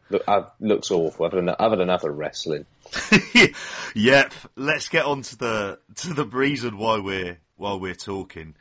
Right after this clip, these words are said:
Speaker 2: You were at Ring of Honor New Japan G one Supercard.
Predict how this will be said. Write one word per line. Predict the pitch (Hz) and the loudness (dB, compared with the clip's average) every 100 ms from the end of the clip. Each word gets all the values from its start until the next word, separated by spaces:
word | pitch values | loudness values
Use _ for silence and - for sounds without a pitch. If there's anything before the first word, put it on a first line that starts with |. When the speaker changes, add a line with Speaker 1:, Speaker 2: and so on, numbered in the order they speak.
| _ - _ _ _ _ - | _ -20 _ _ _ _ -14
Speaker 2:
You | 95 123 127 | -6 -2 0
were | 120 113 | 0 0
at | 95 101 - _ _ | 0 -2 -8 _ _
Ring | - 98 104 | -12 -8 -6
of | 98 | -6
Honor | 98 92 90 82 _ _ _ _ | -6 -6 -8 -10 _ _ _ _
New | 104 107 | -10 -8
Japan | 92 - 95 92 82 | -10 -10 -10 -8 -10
G | 90 107 101 | -10 -8 -6
one | 95 92 | -6 -6
Supercard. | 85 101 87 - - 82 90 101 | -8 -10 -10 -12 -14 -8 -6 -8